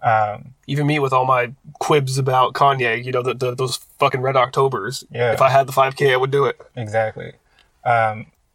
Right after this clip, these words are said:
Speaker 1: Jordan doesn't necessarily have a shoe like that.
Speaker 2: Yeah, that's true.
Speaker 1: And if he does, it's a very one-off specific shoe. He doesn't have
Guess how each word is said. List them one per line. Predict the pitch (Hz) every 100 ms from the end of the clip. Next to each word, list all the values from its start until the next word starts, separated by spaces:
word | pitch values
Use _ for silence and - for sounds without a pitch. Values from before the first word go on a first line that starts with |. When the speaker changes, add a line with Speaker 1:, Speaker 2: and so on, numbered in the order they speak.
| _ 110
Speaker 1:
Jordan | 117 170 196 180 135 -
doesn't | 135 170 160
necessarily | 143 143 143 143 127
have | 101 - 131 143 123
a | 104
shoe | - 123
like | 110 95 104
that. | 104 117 - - - _ _ _ - -
Speaker 2:
Yeah, | 123 139
that's | 139
true. | 139 127 135 _ _ _ -
Speaker 1:
And | 143
if | 143
he | 139
does, | 104 135 131
it's | 117 120
a | 107
very | 107 127 131 123 117 - _
one-off | 113 113 123 120 117 107 -
specific | - 110 117 113 107
shoe. | - 113 110
He | 120
doesn't | 131 127
have | 120 123 117 107